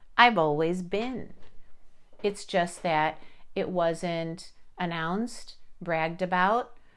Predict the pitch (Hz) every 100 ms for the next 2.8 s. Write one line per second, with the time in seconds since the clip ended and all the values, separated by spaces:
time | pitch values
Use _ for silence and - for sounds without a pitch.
0 | - - 190 180 175 175 175 180 180 175
1 | 165 170 175 185 196 196 - - - -
2 | - - 233 240 269 285 285 269